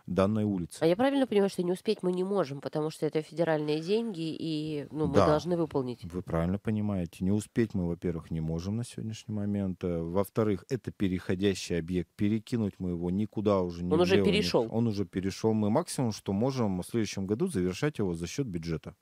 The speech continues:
Speaker 2: А, то есть деньги, которые нам пришли, надо будет вернуть?
Speaker 1: Конечно. Мы их вернём, и за счёт бюджета, э,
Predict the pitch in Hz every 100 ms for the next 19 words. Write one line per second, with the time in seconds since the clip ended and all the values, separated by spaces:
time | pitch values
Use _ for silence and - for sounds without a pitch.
0 | _ _ _ - 131 - 180 170 226 220
1 | 196 139 - 180 175 180 160 - - 180
2 | 170 170 156 156 175 160 127 98 90 73
3 | - - _ _ _ _ _ _ _ 120
4 | 123 92 - 85 87 165 240 240 _ -
5 | 104 113 - 220 90 87 95 139 143 120
6 | 110 95 - - - _ 87 87 82